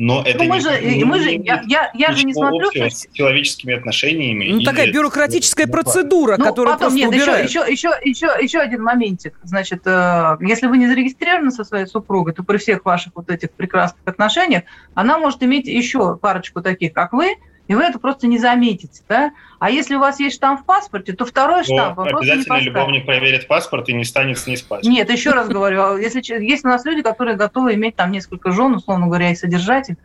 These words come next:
Speaker 2: и,
Speaker 1: Так
Speaker 2: и,
Speaker 1: это же
Speaker 2: собственно говоря,
Speaker 1: отлично,
Speaker 2: особо
Speaker 1: если
Speaker 2: не
Speaker 1: всех всё устраивает. Если всех всё устраивает, отлично. Это речь уже про отношения внутри данной пары,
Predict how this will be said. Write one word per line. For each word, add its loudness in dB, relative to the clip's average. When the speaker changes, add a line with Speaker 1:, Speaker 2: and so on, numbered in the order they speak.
Speaker 2:
и, 4
Speaker 1:
Так 2
Speaker 2:
и, 2
Speaker 1:
это 0
же -6
Speaker 2:
собственно 2
говоря, 0
Speaker 1:
отлично, -2
Speaker 2:
особо 0
Speaker 1:
если 0
Speaker 2:
не -6
Speaker 1:
всех -2
всё -6
устраивает. -2
Если -10
всех -6
всё -10
устраивает, -2
отлично. -8
Это -2
речь 0
уже 0
про 0
отношения -2
внутри -2
данной -2
пары, -4